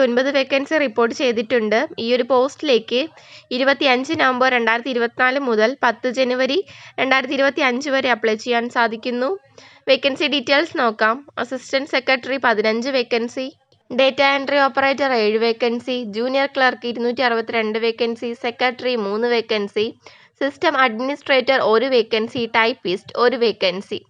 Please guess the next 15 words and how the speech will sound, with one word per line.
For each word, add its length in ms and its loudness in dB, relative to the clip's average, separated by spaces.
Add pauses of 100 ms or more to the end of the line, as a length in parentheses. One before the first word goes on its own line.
(680)
സാലറി 480 2 (480)
അസിസ്റ്റന്റ് 500 -6
സെക്രട്ടറി 480 -2 (160)
ഇരുപത്തിമൂവായിരത്തി 920 0 (100)
മുന്നൂറ്റി 480 0
പത്ത് 300 -2
രൂപ 180 -2 (100)
മുതൽ 200 -2 (180)
അറുപത്തിയൊമ്പതിനായിരത്തി 1160 -2 (520)
ഇരുന്നൂറ്റി 420 -2
അൻപത് 380 0
രൂപ, 180 0 (400)
ഡാറ്റ 220 2 (160)
എൻട്രി 300 -4
ഓപ്പറേറ്റർ 500 0